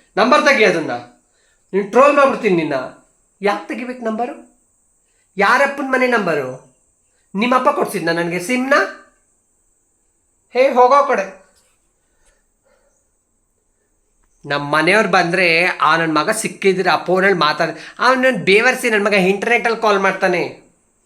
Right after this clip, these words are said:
ಸಾಚಾ ಅಪ್ಪನ್ ಗುಟ್ಟಿದ್ದಿದ್ರೆ ಮೊಬೈಲ್ ನಂಬರಿಂದ ಕಾಲ್ ಮಾಡಿದಿದ್ರೆ ಎಲ್ಲರಿಗೂ ಹಾಕ್ಬಿಡುವೆ. ನನ್ನ ಸಬ್ಸ್ಕ್ರೈಬರ್ಸ್ ಎಷ್ಟು ಜನ ಇದ್ರೆ ಅಷ್ಟು ಜನಕ್ಕೂ ಹಾಕುವೆ. ಮಾತಾಡಿ, ಅವನ ಉಗಿರಿ ಅಂತ ಹೇಳುವೆ.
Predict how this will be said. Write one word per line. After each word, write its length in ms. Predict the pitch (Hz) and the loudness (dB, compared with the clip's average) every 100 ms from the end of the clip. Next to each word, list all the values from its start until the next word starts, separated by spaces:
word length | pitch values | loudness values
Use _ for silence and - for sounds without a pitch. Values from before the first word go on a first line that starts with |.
| _ _ _ _ _ | _ _ _ _ _
ಸಾಚಾ 480 | - 190 202 - 269 220 | -2 2 2 2 2 2
ಅಪ್ಪನ್ 300 | - 240 240 | 2 0 0
ಗುಟ್ಟಿದ್ದಿದ್ರೆ 760 | 190 185 190 175 147 127 147 220 - - _ _ _ | -2 -2 -2 -2 -6 -2 0 0 -4 -14 _ _ _
ಮೊಬೈಲ್ 520 | 127 143 196 185 226 226 | -8 0 2 4 2 2
ನಂಬರಿಂದ 480 | 180 165 196 185 170 - | 0 2 2 2 -2 -4
ಕಾಲ್ 400 | - 151 196 240 | 0 4 6 6
ಮಾಡಿದಿದ್ರೆ 600 | 233 196 151 139 139 160 214 - - - | 4 2 0 -6 -4 -2 -2 -6 -16 -4
ಎಲ್ಲರಿಗೂ 480 | 151 165 214 240 254 | 0 4 4 4 4
ಹಾಕ್ಬಿಡುವೆ. 420 | 214 - 196 214 | 2 2 2 2
ನನ್ನ 160 | 247 202 | 2 2
ಸಬ್ಸ್ಕ್ರೈಬರ್ಸ್ 580 | 185 180 233 226 214 202 | 0 0 2 2 2 0
ಎಷ್ಟು 200 | 175 - | -2 0
ಜನ 140 | 233 | 2
ಇದ್ರೆ 240 | 220 214 208 | 2 2 0
ಅಷ್ಟು 160 | - | 0
ಜನಕ್ಕೂ 280 | 240 240 247 | 0 2 2
ಹಾಕುವೆ. 340 | 202 202 214 262 - - - | 2 2 2 2 -2 -12 -2
ಮಾತಾಡಿ, 920 | 190 269 277 285 269 254 262 262 240 | 4 6 4 4 2 2 0 0 0
ಅವನ 280 | 139 202 220 | 2 2 2
ಉಗಿರಿ 560 | 160 214 240 277 247 | -2 -2 2 2 4
ಅಂತ 160 | 233 233 | 2 0
ಹೇಳುವೆ. 460 | 180 160 139 123 | -2 -2 -4 -8